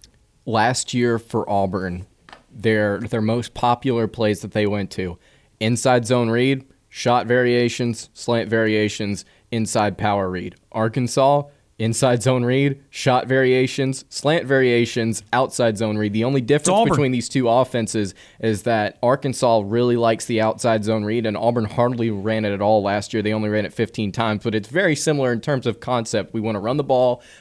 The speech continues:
Speaker 1: play action, take a shot to Seth Williams. Run the ball, play action, take a shot to Treylon Burks.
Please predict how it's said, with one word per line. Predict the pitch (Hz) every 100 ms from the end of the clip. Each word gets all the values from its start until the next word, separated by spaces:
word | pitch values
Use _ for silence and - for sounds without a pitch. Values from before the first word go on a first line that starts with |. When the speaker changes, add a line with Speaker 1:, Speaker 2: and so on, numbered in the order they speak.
| -
Speaker 1:
play | - 131
action, | 123 120 - 117 113 107 - _ -
take | 117 110
a |
shot | 117 120 117
to | 110
Seth | - 107 -
Williams. | 98 90 85 90
Run | 107 123
the | 123
ball, | 127 120 117
play | - 120 120
action, | 120 113 123 113
take | 107 104
a | 107
shot | - 113 -
to |
Treylon | - 113 104 101
Burks. | 107 - -